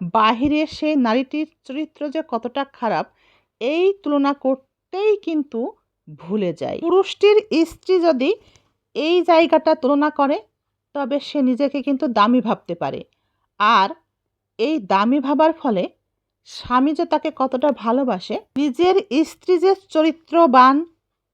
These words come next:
স্বামী যে সেটা জানে, এটা যদি স্ত্রী বুঝতো, তবে সে ভাবতো স্বামী তাকে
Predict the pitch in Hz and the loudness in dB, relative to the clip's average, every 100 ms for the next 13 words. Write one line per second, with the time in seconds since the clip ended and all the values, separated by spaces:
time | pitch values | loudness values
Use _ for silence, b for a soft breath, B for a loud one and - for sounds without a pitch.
0 | _ _ - - 254 254 285 262 294 269 | _ _ -20 -2 0 2 0 -2 -4 -2
1 | 294 254 262 247 240 247 _ _ _ _ | -2 -2 2 2 2 -2 _ _ _ _
2 | _ _ _ _ - 226 262 302 294 294 | _ _ _ _ -6 -4 -2 4 4 4
3 | 285 247 302 247 _ 220 277 - _ 392 | 2 0 0 -2 _ -8 -8 -8 _ 0
4 | 285 294 - - 196 285 _ _ _ _ | 0 -2 -6 -12 -12 -12 _ _ _ _
5 | _ _ - 285 302 - 320 247 208 269 | _ _ -8 -4 -4 -4 -4 -4 0 -2
6 | - _ 202 262 _ _ _ - - 247 | -2 _ -14 -14 _ _ _ -20 -6 -2
7 | 247 277 254 240 | 0 0 -2 -4